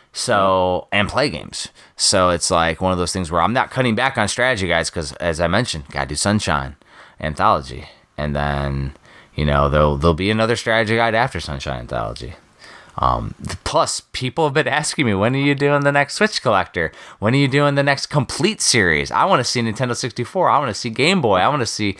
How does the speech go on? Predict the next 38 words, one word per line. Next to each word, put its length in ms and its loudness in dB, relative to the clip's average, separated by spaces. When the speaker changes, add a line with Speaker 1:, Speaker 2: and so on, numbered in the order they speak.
Speaker 2:
Genesis. 280 2
Speaker 1:
Genesis." 600 -2
Um, 400 2
<laughs> 120 -20
Genesis 540 0
is 140 -4
being 340 2
written 400 0
by 160 2
Rob 300 2
Strangman, 640 -4
um, 800 0
did 160 0
Memoirs 340 0
of 60 -10
Virtual 280 -6
Caveman. 440 -2
So 80 -4
he's, 280 2
he's 280 -2
actually 540 0
told 240 0
me 100 0
he's 220 0
starting 300 2
to 60 0
write 280 2
it 140 -6
more, 640 2
um, 500 2
but 180 2
it's 240 -2
gonna 260 -4
take 240 -6
him 120 -2
a 80 -2
little 240 -6
bit. 320 -6